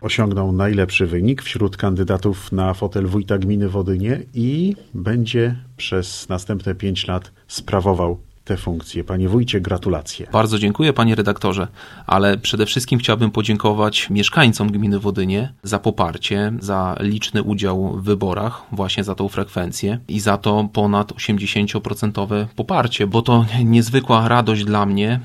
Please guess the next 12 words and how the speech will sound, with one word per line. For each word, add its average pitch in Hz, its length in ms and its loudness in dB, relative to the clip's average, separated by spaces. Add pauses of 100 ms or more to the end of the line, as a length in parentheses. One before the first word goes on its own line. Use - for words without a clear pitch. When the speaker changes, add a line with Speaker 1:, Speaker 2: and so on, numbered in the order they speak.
Speaker 2:
otrzymać 117 720 2 (140)
tak 110 180 0
duży 110 420 2
mandat 104 600 0 (100)
zaufania. 104 760 -2 (100)
To 110 100 4
również 107 540 2
dla 104 180 2
mnie 104 180 2
sygnał, 101 480 0
że 95 340 -4 (120)
mieszkańcy 101 920 0